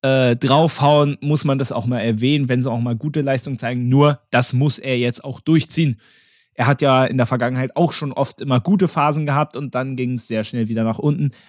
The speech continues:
Aber das muss er jetzt durchziehen, weil dann kann er auch, ähm,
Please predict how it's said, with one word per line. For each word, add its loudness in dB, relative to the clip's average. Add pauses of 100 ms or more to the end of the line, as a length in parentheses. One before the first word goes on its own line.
Aber 4
das 0
muss 0
er -2
jetzt -4
durchziehen, -6
weil 0
dann 0
kann -6
er -2
auch, -4
ähm, -8